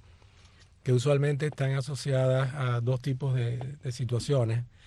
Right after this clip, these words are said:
Una de índole genético, donde hay ciertos genes que son, ah, algunos afortunadamente recesivos, pero otros dominantes que pueden causar, ah, sordera desde el momento del nacimiento. Entonces, no voy a ir mucho en detalle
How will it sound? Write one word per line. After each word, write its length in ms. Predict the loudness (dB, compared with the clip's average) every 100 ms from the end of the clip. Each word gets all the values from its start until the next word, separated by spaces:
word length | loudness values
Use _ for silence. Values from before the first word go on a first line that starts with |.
| -20 -20 -4
Una 240 | 2 4 4
de 100 | 4
índole 320 | 2 2 0
genético, 580 | 0 0 -2 -4 -4 0
donde 380 | 0 2 0
hay 160 | 0 0
ciertos 400 | 0 -2 -2 -2
genes 320 | 0 2 0
que 120 | -2 -6
son, 560 | -2 0 2 2 0 -6 -12 -6
ah, 300 | -6 -4 -8 -12 -18 -20 -20 -20 -20 -20 -20 -10
algunos 380 | -2 2 4 4
afortunadamente 760 | 2 -2 0 2 2 2 0
recesivos, 560 | 0 -2 -2 -2 -2 -2
pero 180 | 0 0
otros 280 | 0 0 2
dominantes 560 | 2 0 0 -2 -4
que 120 | -6 -8
pueden 360 | -2 0 2
causar, 640 | 2 0 2 2 2 0 -4 -14 -20 -20 -20 -20 -8
ah, 340 | -2 0 -2 -4
sordera 500 | 0 2 4 4 4
desde 180 | 4
el 60 | 4
momento 400 | 2 2 0 0
del 100 | -2
nacimiento. 580 | -2 -2 -2 0 -2 -6
Entonces, 380 | -10 -8 -2 0
no 100 | 4
voy 160 | 4
a 40 | 4
ir 80 | 4
mucho 320 | 2 0 -2
en 100 | 0
detalle 580 | 0 0 2 2 0